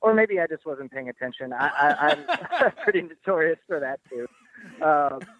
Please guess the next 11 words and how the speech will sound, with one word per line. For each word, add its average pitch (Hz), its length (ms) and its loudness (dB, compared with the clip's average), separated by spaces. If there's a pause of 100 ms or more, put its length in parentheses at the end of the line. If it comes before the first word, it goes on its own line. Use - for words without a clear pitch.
(520)
I 151 140 -4
daydream 147 460 -2
a 143 40 -4
lot, 131 300 -4
and 127 80 -10
I'm 131 120 -8
not, 135 260 -4
I'm 156 160 -2
usually 151 280 -6
not 139 220 -4 (100)
too 147 120 -6